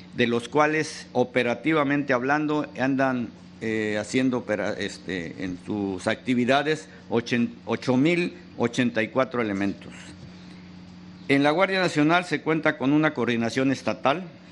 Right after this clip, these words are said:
cuatro coordinaciones regionales y una del Batallón de Seguridad en Carreteras e Instalaciones.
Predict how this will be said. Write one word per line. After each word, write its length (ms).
cuatro 480
coordinaciones 680
regionales 880
y 140
una 360
del 260
Batallón 420
de 100
Seguridad 540
en 120
Carreteras 760
e 80
Instalaciones. 880